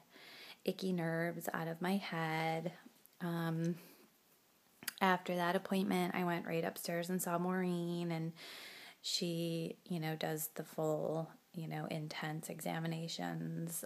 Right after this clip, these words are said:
of, like, my, um, pain and,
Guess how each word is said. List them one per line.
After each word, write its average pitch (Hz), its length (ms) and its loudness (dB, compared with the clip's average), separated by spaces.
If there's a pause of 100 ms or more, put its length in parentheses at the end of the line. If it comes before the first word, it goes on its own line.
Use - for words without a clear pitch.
(160)
of, 165 340 -2 (100)
like, 180 280 -2 (100)
my, 165 280 -2 (1300)
um, 160 480 -2 (260)
pain 165 640 0
and, 165 720 -2